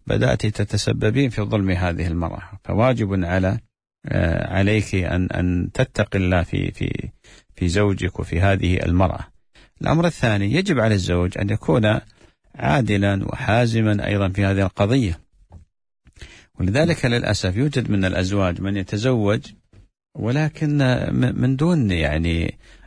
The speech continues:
نضوج ولا دراسة ولا توقع المفاجآت، ولذلك يحصل حقيقة يع-، يعني يحصل ارتباك في حياته، والسبب أنه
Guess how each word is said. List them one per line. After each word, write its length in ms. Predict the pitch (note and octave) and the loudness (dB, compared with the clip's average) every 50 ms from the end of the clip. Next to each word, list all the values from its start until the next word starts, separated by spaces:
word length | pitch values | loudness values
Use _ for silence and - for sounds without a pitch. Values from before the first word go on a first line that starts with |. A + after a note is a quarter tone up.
| - - - | -12 -6 -4
نضوج 720 | - - - G2+ G2+ G2 G2 A2 G#2+ G#2 G2 F#2+ F#2 E2+ | -4 -2 0 2 2 2 2 2 2 2 2 0 0 0
ولا 260 | E2+ F2 F#2+ G2+ F#2+ | 0 2 2 2 2
دراسة 640 | F2+ G2 F#2+ F#2 G2+ G#2 G2 F#2 - - F#2+ F#2+ F2+ | 2 2 2 2 4 4 4 2 2 0 0 0 0
ولا 540 | F#2 F#2+ F#2 G2 G2+ G2+ G2+ G2 F#2 - - - _ _ _ _ _ _ _ _ - - G2+ F#2 - | 0 2 2 4 4 4 4 4 2 0 -4 -12 _ _ _ _ _ _ _ _ -2 -2 0 0 2
توقع 460 | - G2+ A2 A#2 - - - G2+ F#2+ | 2 2 2 2 2 0 0 0 2
المفاجآت، 1000 | G2 F#2+ F#2+ F2+ - F#2+ F#2 F2+ F2 F#2+ F#2+ D#2 F#2 G#2 G#2 G2+ G2 F#2 - - | 2 2 0 0 0 2 2 2 2 2 2 2 2 2 4 2 2 0 -2 -4
ولذلك 680 | F#2+ E2 D2+ F2+ F#2+ G#2 G#2 C#3 D3 D#3 C3 A2+ - C3+ | -6 -6 -6 -6 -6 -4 -2 0 2 2 2 0 0 0
يحصل 640 | D3 D#3 - - - - B2 A#2+ A2+ A2 A2 - - - - - - _ - - _ _ _ _ | 0 0 -2 -4 -2 0 2 2 4 2 2 0 -2 -4 -10 -20 -20 _ -20 -20 _ _ _ _
حقيقة 800 | - - - A2 - - - - - - A2+ A2 G2+ G2+ G2 - | -12 -4 -4 -4 -2 0 0 0 0 0 0 0 0 2 0 0
يع-، 320 | F#2 - - G#2+ G#2 - - | 0 0 0 0 0 0 0
يعني 340 | F#2+ G2+ G2 F2+ F2+ F#2+ A#2+ | -2 -2 0 0 0 0 0
يحصل 680 | B2 A#2 - - - G#2+ G#2 G2+ G2 F#2+ F#2+ F2+ F#2 G#2+ - _ _ _ _ _ _ _ _ - | 0 -2 -2 -4 -2 0 0 2 2 2 2 2 0 -2 -6 _ _ _ _ _ _ _ _ -4
ارتباك 500 | - G2+ G2 - - G#2 A#2 D#3+ F3 D3+ | -4 -2 -2 0 0 2 2 2 2 0
في 160 | - - A2+ G#2+ | 0 -2 -2 -2
حياته، 460 | A2 G#2 F#2+ F2 E2 D2+ - - - - - _ _ _ _ - | 0 0 2 2 2 0 -2 -6 -12 -20 -20 _ _ _ _ -8
والسبب 460 | F#2+ - - - E3 F3 E3 C3+ - | -6 -4 0 0 2 2 2 2 2
أنه 500 | - G#2+ A2+ G#2+ G#2+ G#2+ B2+ D#3 - | 0 0 2 2 2 2 2 0 -2